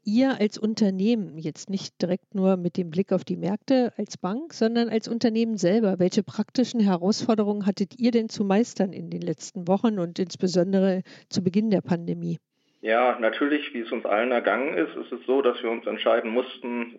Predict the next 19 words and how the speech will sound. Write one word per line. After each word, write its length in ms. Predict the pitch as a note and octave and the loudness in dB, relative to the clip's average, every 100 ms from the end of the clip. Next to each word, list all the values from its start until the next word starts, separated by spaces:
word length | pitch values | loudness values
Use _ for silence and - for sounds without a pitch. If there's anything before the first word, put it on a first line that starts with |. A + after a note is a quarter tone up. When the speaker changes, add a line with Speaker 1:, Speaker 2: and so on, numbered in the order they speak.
| G#2 | -14
Speaker 2:
wie 140 | A#2+ | -10
viele 180 | A#2+ G#2+ | -8 -6
Mitarbeiter 560 | B2 A#2 A2+ A#2 A#2+ A#2 | 0 0 2 2 2 0
wir 140 | A2+ | 0
vor 160 | - E2 | 0 2
Ort 340 | G#2+ B2 C3 | 4 4 2
an 80 | A2 | -4
unserem 240 | A2+ A2 | -2 -4
Standort 480 | G#2+ A2+ C#3 C#3+ D3+ | -2 -4 -2 -2 -2
in 80 | A2+ | -2
der 160 | A2+ - | -4 -4
Zentrale 540 | G2+ - A2 B2 C3 | -10 -4 -2 0 2
haben, 440 | A#2+ A2+ A2+ A#2 _ _ _ _ - | 2 2 0 -8 _ _ _ _ -8
wie 100 | G#2+ | -6
viel 180 | - A2+ | -4 0
wir 160 | A2 | 0
in 80 | G#2 | 2
den 120 | G2+ F#2+ | -2 0
Branches 400 | G#2 A#2 - | 0 0 -2